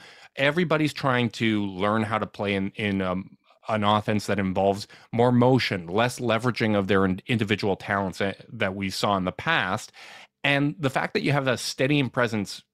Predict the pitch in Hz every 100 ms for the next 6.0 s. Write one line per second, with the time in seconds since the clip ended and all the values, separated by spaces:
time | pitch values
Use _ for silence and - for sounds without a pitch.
0 | _ - 185 160 131 107 101 95 98 104
1 | 98 101 117 131 127 120 104 98 101 -
2 | 110 98 98 87 104 98 98 90 95 85
3 | 80 - - - - - 120 131 127 123
4 | 120 - - 135 135 117 - 98 85 101
5 | 95 95 85 92 90 117 131 147 196